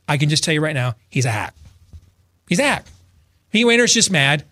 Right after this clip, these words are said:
that the machine that used to benefit his tribe no longer does and benefits another. That's why, you know, most of the time when you guys ask me all the time,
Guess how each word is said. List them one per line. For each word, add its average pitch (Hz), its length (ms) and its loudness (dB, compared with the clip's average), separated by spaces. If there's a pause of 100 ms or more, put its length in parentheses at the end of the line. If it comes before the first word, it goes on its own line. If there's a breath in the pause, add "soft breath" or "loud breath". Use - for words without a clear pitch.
(280 soft breath)
that 165 120 -2
the 208 80 0
machine 180 720 2
that 180 120 -2
used 190 200 0
to 208 60 -2
benefit 190 380 -2
his 247 180 0
tribe 127 440 -4 (200 soft breath)
no 220 100 0
longer 277 320 0
does 277 380 0 (240 soft breath)
and 220 120 -2
benefits 185 440 0
another. 220 420 -4 (840)
That's 262 240 2
why, 233 320 0 (160)
you 220 120 0
know, 220 140 2
most 208 380 2
of 320 80 -2
the 285 80 2
time 190 400 0
when 160 80 2
you 170 100 4
guys 165 300 2
ask 135 320 2
me 165 100 -2
all 160 140 0
the 151 100 -4
time, 160 320 -2